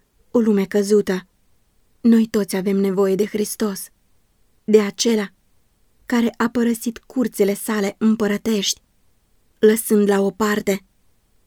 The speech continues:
veșmântul și coroana sa împărătească și maiestatea sa din ceruri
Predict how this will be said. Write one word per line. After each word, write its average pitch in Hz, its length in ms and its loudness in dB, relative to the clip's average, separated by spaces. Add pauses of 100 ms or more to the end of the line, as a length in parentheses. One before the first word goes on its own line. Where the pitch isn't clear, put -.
veșmântul 220 680 2
și - 180 0
coroana 208 440 2
sa 214 280 -4
împărătească 214 920 -2 (720)
și - 200 0
maiestatea 233 640 0
sa 233 200 -6
din 202 200 0
ceruri 214 460 0